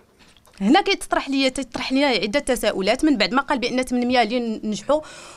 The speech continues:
وألف وميتين وواحد وثمانين طالوا رأفة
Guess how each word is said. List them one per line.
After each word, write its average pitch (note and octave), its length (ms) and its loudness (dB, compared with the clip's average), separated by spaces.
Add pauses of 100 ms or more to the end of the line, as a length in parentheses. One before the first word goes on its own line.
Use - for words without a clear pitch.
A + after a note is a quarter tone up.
(160)
وألف C4+ 580 2
وميتين C4 600 2
وواحد A#3 1000 0 (260)
وثمانين C4 840 2 (1800)
طالوا C4+ 300 4
رأفة C4 680 -2